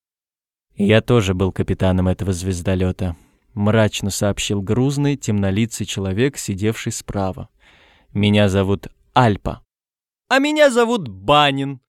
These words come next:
заявил голый до пояса худощавый юноша в белой панаме. «Я был и остаюсь штурманом, во всяком случае, пока не получу ульматрон».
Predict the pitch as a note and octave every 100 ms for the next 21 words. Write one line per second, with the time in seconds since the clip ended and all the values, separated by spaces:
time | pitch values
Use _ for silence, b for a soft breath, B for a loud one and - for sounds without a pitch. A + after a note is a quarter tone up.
0 | _ _ _ B2 F#2+ C3 C3 C3 B2 A2+
1 | F3 C3 A2+ A2+ - F#3 F#3 - C#3 C3+
2 | B2 A#2 - C3 G#2 F#2 D3+ E3+ C#3+ C#3+
3 | G2 F2 A#2+ B2 A#2 A2+ G#2 F#2 F2+ -
4 | b b b b - A#3+ C#4+ A3+ C#4 C4
5 | A3 G#3+ G3 - G3+ G#3+ G#3 - - -
6 | - F#3+ E3 D#3 D3+ C#3+ b b b C#3+
7 | D#3 - C4 B3+ B3+ - A#3+ - G#3+ -
8 | E3 F#3+ G3 E3+ D#3 D3 F#3+ - F3+ F3
9 | E3 D#3 A2 A2+ G#2+ B2